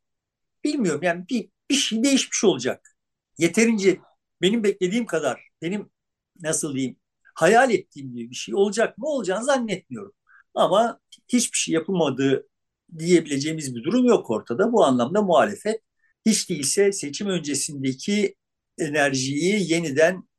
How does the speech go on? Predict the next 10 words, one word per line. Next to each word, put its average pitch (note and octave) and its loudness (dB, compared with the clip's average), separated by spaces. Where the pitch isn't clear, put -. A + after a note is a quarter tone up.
toparlamak E3 0
için G3+ -4
bu F#3 4
kaldıracı D3 -2
kullanabilir F#3 0
diye B2 0
düşünüyorum. C#3 -4
İşin F#3+ 2
hakçası F3 2
aday D#3 0